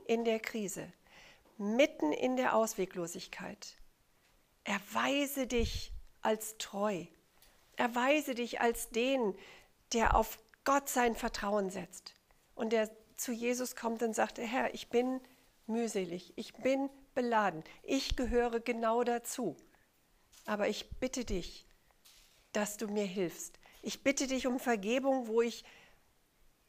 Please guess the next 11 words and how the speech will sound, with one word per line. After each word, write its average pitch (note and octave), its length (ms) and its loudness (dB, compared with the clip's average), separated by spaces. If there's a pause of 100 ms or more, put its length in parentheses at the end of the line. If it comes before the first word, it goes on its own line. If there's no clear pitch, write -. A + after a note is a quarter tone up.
(220)
gegen C4+ 320 6
dich C4 360 0 (140)
gemurrt A#3+ 460 2
habe, F3 320 -6 (720)
wo A#3+ 180 6
ich B3 240 0 (320)
diese A3 220 2
Bitterkeit A3+ 960 6
dir C4 440 6
zugeordnet G3+ 800 -2
habe. F#3 300 -10